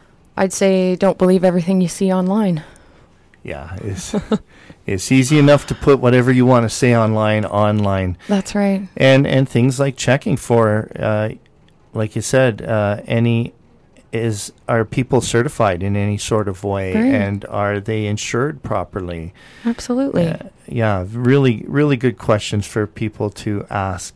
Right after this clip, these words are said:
Speaker 2: before they commit to a mover. Um, now, your company, Northumberland County Moving, they're playing a, a proactive role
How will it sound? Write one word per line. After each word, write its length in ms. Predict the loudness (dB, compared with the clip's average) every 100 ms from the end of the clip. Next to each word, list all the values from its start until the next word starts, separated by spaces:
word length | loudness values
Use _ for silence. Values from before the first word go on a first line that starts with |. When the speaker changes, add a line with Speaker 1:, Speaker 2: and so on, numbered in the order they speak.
| -10
Speaker 2:
before 400 | -10 -6 -4 -4
they 120 | -4
commit 400 | -6 -6 -4 -6
to 300 | -8 -6 -4
a 60 | -2
mover. 540 | -2 -2 -2 -4 -4 -8 -20 -20 -20 -20 -20 _ 0
Um, 360 | 2 2 0 _ _ _ _ -2
now, 380 | 2 4 4 0
your 200 | -2 -2
company, 440 | 0 -2 0 2
Northumberland 760 | 4 4 4 4 4 4 2 0
County 280 | 0 2 4
Moving, 420 | 4 4 2 0 -2 -14 -20 -20 _ _ -18 -16 -8
they're 400 | -2 0 0 -4 -2
playing 380 | 2 4 6
a, 260 | 6 4 2
a 140 | 0 -4
proactive 720 | 2 6 8 6 4 0 0
role 360 | 0 0 -4